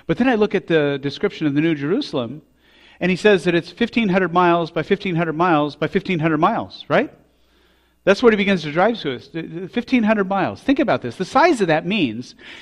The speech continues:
if one corner is up in Bangor, Maine, then the next corner would be down in Orlando, Florida, which would then stretch across to Pecos, Texas, which is right on the border of New Mexico,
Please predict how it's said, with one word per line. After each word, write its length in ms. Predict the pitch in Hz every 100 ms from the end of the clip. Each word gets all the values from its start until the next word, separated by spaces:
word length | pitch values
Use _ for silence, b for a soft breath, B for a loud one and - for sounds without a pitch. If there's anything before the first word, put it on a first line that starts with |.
| B B
if 240 | 208 175
one 240 | 170 247 349
corner 460 | - 269 240 196
is 120 | 170 156
up 200 | 185 180
in 160 | 147
Bangor, 400 | 139 180 208 170
Maine, 600 | 147 156 143 165 240 254 - _ _ _ _ b b b
then 140 | 175 185
the 140 | 185
next 300 | 190 247 -
corner 280 | - 220 180
would 160 | 165
be 60 | 160
down 260 | 160 170 160
in 100 | 147
Orlando, 800 | 139 139 139 160 196 196 190 180
Florida, 680 | - 170 170 151 110 90 - _ _ _ b b
which 180 | 185 190
would 120 | 220
then 160 | 196 202
stretch 420 | - - 254 -
across 560 | - - 277 220 185 -
to 120 | 156
Pecos, 1120 | - - 294 311 226 202 214 226 - - - b b b b b -
Texas, 580 | - 262 - 156 151 156
which 160 | 151
is 100 | 156
right 160 | 180 220
on 120 | 220
the 80 | 175
border 320 | 160 185 185
of 80 | 151
New 80 | 156
Mexico, 640 | 160 - 147 123 104 123